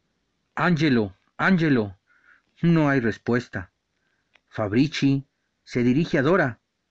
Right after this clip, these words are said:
¿Nunca llora? ¿Lo ve de repente explotar en llanto sin motivo? No, nunca. Fabrici no sabe qué pensar.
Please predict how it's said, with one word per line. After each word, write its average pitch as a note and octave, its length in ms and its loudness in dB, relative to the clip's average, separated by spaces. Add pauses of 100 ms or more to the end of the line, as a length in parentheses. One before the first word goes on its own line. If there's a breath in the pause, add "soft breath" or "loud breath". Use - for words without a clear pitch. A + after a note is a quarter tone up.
(360)
¿Nunca A2 380 -2
llora? G#2+ 440 -2 (600)
¿Lo C#3+ 180 0
ve F#3 120 4
de A3 80 2
repente E3 420 -2
explotar D#3 460 -2
en D3+ 120 2
llanto C3+ 380 -2
sin B2 260 0
motivo? A#2 500 -2 (880)
No, F#3 380 4
nunca. G#3+ 560 4 (2000)
Fabrici D#3+ 840 -2 (440)
no C#3+ 240 0
sabe E3 380 0
qué B2 120 -2
pensar. B2 580 -4